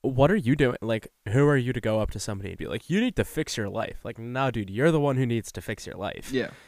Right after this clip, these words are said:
Speaker 1: So
Speaker 2: It starts with you and then it goes
Speaker 1: Yeah, yeah. And that's not to say that you can't help anybody if you're in a state of sin yourself,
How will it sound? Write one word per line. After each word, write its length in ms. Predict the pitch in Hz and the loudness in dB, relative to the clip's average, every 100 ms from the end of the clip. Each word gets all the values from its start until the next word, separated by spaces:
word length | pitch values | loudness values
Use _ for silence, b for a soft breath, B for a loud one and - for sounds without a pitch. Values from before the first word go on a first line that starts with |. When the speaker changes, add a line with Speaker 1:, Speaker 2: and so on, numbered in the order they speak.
| b - | b -6
Speaker 1:
So 320 | - 120 113 | 0 4 6
Speaker 2:
It 60 | |
starts 200 | 110 139 127 | 6 4 0
with 140 | - | -4
you 100 | 123 | -2
and 60 | 110 | -2
then 120 | 110 | -4
it 40 | 107 | -6
goes 360 | 117 113 - - | -6 -6 -10 2
Speaker 1:
Yeah, 300 | 170 98 90 - | 4 4 0 -4
yeah. 200 | 123 78 | -4 0
And 160 | - 247 | 2 4
that's 200 | 208 - | 2 4
not 220 | 147 156 | 4 4
to 100 | - | 0
say 180 | - 143 | -2 -2
that 140 | 107 | -4
you 80 | 95 | -8
can't 280 | - 175 - | -6 -6 -6
help 320 | - 170 175 | -4 -2 0
anybody 440 | 120 104 107 98 92 | 0 0 0 -2 -4
if 220 | - - | -6 -2
you're 280 | 139 127 98 | 0 2 -2
in 180 | 104 | -6
a 80 | 101 | -8
state 260 | - 139 120 | -6 -6 -6
of 80 | - | -4
sin 280 | - 127 | -4 -4
yourself, 640 | - - - 135 - - | -6 -8 -4 -4 -6 -10